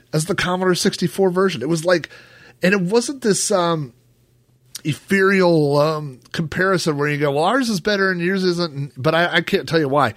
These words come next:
mean, you could sit down and look at this game, a brand new game on two systems, and you could go, "Ours is better. This is, this is, this is ours. This is us," you know? And so for me, I think the Imp-, Impossible Mission,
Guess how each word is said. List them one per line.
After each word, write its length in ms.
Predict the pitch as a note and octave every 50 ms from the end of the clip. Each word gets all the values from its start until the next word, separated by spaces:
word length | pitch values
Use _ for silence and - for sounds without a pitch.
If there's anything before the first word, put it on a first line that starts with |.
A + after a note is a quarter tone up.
| - - - - - -
mean, 100 | - C3+
you 100 | F3+ A3+
could 180 | A3+ A#3 E3 -
sit 160 | - F3 E3
down 240 | - D#3+ E3+ E3 D3
and 80 | A#2
look 100 | C3+ E3 D#3
at 60 | C#3+
this 180 | C#3+ C#3+ A#2+
game, 280 | - - C#3+ D3 D3 C3
a 60 | G#2
brand 320 | G2+ A2 D3 E3+ F#3+ G3 G3
new 100 | F#3 F3
game 420 | D3+ E3 E3 D#3 D3 C3 A2+ B2 - - - - - -
on 160 | - C#3 C3
two 200 | - - D#3+ E3
systems, 420 | - - D#3+ D3 - - C3 A2+ A#2+
and 100 | B2+ C3
you 100 | C3+ A#2
could 140 | A#2+ A#2+
go, 180 | - A#2+ G#2 F#2+
"Ours 240 | G2 A2+ C3 C3 A2+
is 140 | G2 F2 D#2+
better. 400 | D#2 F2+ F#2 F2+ D#2+ - - - _ _ _ _ _ _ _ _ -
This 200 | - F3 D#3+ -
is, 100 | E3+ C#3+
this 260 | - - C#3+ D#3+ D#3
is, 240 | E3+ D3+ B2+ G2+ F2+ - -
this 200 | C3 F3+ - -
is 120 | C3+ G2+
ours. 420 | G#2+ A#2 D#3 G3 F3 G2+ E2+ F2+ -
This 180 | - E3 D#3
is 140 | D3+ A#2+ B2
us," 440 | D#3+ D#3+ - - - - - - - _ _ _ _
you 140 | C#3 C3+ C#3
know? 340 | C#3 B2+ C3 C3+ C#3+ C#3+ _ _ - - - - - - _ _ _ _ _ _ _ _ _ -
And 160 | E3 E3+ D3+
so 480 | - - G3 F#3+ F#3 F3+ E3+ E3+ - _ _ _ _ _ _ _ _ _ _ _ _ _ _
for 240 | _ - - F#3+ G3+
me, 400 | G3+ G3+ G#3 G#3+ A#3 B3 B3 A3
I 80 | G3+ E3+
think 260 | D3+ - G#3+ G#3 -
the 120 | B3 A#3
Imp-, 380 | G#3 F3+ E3 - - - - -
Impossible 600 | D#3+ E3 E3+ D#3 - G#3+ G#3+ A3+ G#3 A#3 B3 G#3+
Mission, 480 | F#3 D#3+ C#3 A#2+ G#2+ - F#2+ F2+ F2 F2+